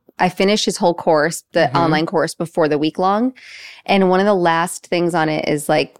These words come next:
Speaker 1: do, he teaches you the breath work. And when
Speaker 2: I
Speaker 1: I
Speaker 2: didn't finish the course.
Speaker 1: You didn't,
Speaker 2: Mona's
Speaker 1: I
Speaker 2: a
Speaker 1: know.
Speaker 2: much better student than I am. I, I, like, halfway, and, like,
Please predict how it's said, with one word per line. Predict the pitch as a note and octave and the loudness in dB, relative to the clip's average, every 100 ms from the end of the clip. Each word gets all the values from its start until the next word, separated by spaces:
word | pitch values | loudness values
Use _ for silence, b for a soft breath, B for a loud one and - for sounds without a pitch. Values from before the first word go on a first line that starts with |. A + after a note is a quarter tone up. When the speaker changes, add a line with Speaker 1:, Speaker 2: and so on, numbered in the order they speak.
| - | -6
Speaker 1:
do, | D#3+ E3 | 0 0
he | F3 E3 | 0 -4
teaches | - E3+ D#3+ D3+ | -2 0 0 0
you | |
the | D3 | -2
breath | D3 E3 E3+ - | 0 0 0 -4
work. | - G3 - - | -4 -6 -12 -2
And | E3+ | 0
when | D#3+ D#3 | 2 2
Speaker 2:
I | |
Speaker 1:
I | |
Speaker 2:
didn't | D3 C#3 - | 0 0 -6
finish | B2+ B2 | -10 -8
the | - | -10
course. | - - | -8 0
Speaker 1:
You | A3+ | 2
didn't, | G#3 G3 | 4 4
Speaker 2:
Mona's | D3+ D#3 G3+ | 4 4 4
Speaker 1:
I | |
Speaker 2:
a | G#3 | 4
Speaker 1:
know. | G#3+ | 2
Speaker 2:
much | - D#4 | 2 0
better | D3 B2+ B2+ | -2 -2 -2
student | - A#2+ A#2+ - | -4 -6 -6 -6
than | |
I | B2+ - | -6 -2
am. | C#3+ | 0
I, | B2 D#3 | 2 2
I, | D#3+ | 4
like, | E3+ E3 | 2 0
halfway, | - B2 B2 C3+ B2+ B2+ | -4 -4 -4 -2 0 0
and, | C3 | -4
like, | A#2 - | -6 -8